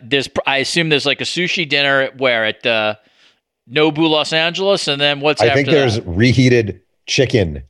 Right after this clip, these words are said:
Speaker 2: at Perlman House with me and my
Speaker 1: Right.
Speaker 2: son tonight. And that, the worst thing
Speaker 1: That
Speaker 2: is
Speaker 1: doesn't sound very
Speaker 2: the
Speaker 1: Hollywood
Speaker 2: worst thing
Speaker 1: to
Speaker 2: is,
Speaker 1: me.
Speaker 2: is my wife, Catherine, who's been my, you know, we've been married for twenty years. She's actually away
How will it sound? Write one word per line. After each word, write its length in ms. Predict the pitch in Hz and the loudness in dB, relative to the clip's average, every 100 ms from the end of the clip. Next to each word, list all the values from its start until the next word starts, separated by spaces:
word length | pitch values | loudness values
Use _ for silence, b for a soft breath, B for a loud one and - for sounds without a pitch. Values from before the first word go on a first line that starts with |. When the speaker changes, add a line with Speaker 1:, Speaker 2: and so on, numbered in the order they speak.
| - | -4
Speaker 2:
at 320 | 98 98 - | 0 0 -2
Perlman 440 | - 113 117 104 90 | 0 2 4 2 2
House 260 | 113 87 - | 2 2 -2
with 120 | 87 | 0
me 120 | 101 | 2
and 80 | 98 | 2
my 60 | |
Speaker 1:
Right. 100 | 90 | 2
Speaker 2:
son 200 | - 104 | 2 0
tonight. 360 | 98 85 78 76 | 0 -2 -4 -4
And 160 | 80 85 | -4 -2
that, 140 | 98 B B | -2 B B
the 60 | 143 | 2
worst 300 | 139 208 - | 4 4 4
thing 180 | 185 151 | 4 4
Speaker 1:
That 120 | 143 | 2
Speaker 2:
is 80 | 131 | 2
Speaker 1:
doesn't 240 | 151 147 | -2 -2
sound 360 | - 143 139 127 | -4 0 0 2
very 300 | 135 127 123 | 2 2 0
Speaker 2:
the 140 | - | -4
Speaker 1:
Hollywood 300 | - 127 123 | 0 2 4
Speaker 2:
worst 100 | 156 | 2
thing 80 | 175 | 2
Speaker 1:
to 60 | 127 | 2
Speaker 2:
is, 80 | |
Speaker 1:
me. 60 | 110 | 2
Speaker 2:
is 80 | 98 | 2
my 140 | 101 | 4
wife, 260 | 101 113 107 | 4 4 2
Catherine, 520 | - 110 110 95 87 | 2 2 4 2 2
who's 280 | 92 85 80 _ - - | 0 -2 -6 _ -14 -4
been 160 | 95 | 0
my, 220 | 90 85 | 2 2
you 160 | 80 85 | 0 -4
know, 120 | 69 65 _ - | -6 -8 _ -2
we've 120 | 98 | 0
been 100 | 85 | 2
married 220 | 92 90 | 2 0
for 80 | 90 | -2
twenty 260 | - 98 107 | -4 -2 2
years. 160 | 123 | 0
She's 200 | - 104 | 0 0
actually 240 | 107 95 98 | 0 2 0
away 640 | 82 92 98 95 95 92 | 2 2 4 4 2 -2